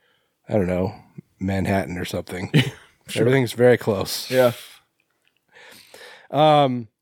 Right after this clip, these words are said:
Speaker 1: <laughs> uh, police constables,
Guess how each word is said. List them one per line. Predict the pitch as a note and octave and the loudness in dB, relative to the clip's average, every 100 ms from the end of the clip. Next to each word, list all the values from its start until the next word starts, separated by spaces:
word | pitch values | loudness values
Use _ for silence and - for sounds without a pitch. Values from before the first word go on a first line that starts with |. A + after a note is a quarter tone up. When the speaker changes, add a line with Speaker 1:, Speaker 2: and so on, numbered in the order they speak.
| _ _ - | _ _ -8
Speaker 1:
<laughs> | - - - - - F4 _ _ _ _ - - E5+ F#5+ D#5+ _ _ _ _ _ _ _ _ C#3 A#2 F#2+ - - - _ - | -8 -8 -14 -18 -20 -20 _ _ _ _ -16 -16 -16 -20 _ _ _ _ _ _ _ _ _ -12 -10 -14 -18 -20 -20 _ 2
uh, | F3+ G3 F#3+ F3+ | 4 6 2 -4
police | D#3+ A3 G#3+ | 0 0 0
constables, | - G#3+ G#3 G3 A3 B3 A3+ - | 2 2 2 0 2 2 0 -14